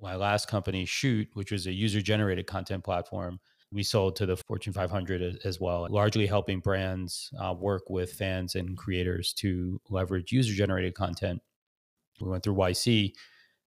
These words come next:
raised, uh, a bunch of money, and then the company got acquired in two thousand eighteen. Actually, the idea for even my current company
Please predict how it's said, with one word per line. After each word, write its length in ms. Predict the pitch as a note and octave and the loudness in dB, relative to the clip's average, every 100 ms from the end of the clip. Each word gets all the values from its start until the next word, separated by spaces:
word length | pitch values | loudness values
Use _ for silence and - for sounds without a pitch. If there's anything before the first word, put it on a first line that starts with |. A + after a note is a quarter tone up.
| - | -4
raised, 360 | F#2+ E2+ F2 | -2 -2 -2
uh, 220 | G2+ F#2 - | -2 -2 -2
a 80 | G2 | 0
bunch 240 | F#2+ F2 | 0 0
of 80 | G2+ | 0
money, 340 | F2+ E2+ E2 | 0 -2 -4
and 80 | E2+ | -4
then 120 | F2 | -2
the 60 | F2 | 0
company 300 | G#2+ F2+ F2+ | 0 0 0
got 140 | F2+ | -2
acquired 480 | F2+ - F2+ F2+ F2 | 0 0 2 0 -2
in 240 | F2+ F2+ F2 | -4 -6 -8
two 100 | G2+ | -4
thousand 300 | F#2 F2 F#2 | -2 -2 2
eighteen. 420 | A2 G#2+ F#2 F2+ - - - - _ _ _ _ | 4 4 0 -4 -10 -20 -20 -20 _ _ _ _
Actually, 540 | - D#3+ D#3+ C#3 A2+ - _ _ _ - - | 2 4 4 4 2 -2 _ _ _ -18 -8
the 360 | B2+ C#3 B2+ | 4 6 8
idea 320 | A#2+ A#2 C#3 B2+ | 6 6 6 6
for 140 | C3+ | 8
even 240 | B2 A2+ | 8 6
my 100 | A2 | 4
current 300 | G2+ B2 A2 | 4 4 4
company 420 | A2 G2 G2+ G2 | 2 0 0 -2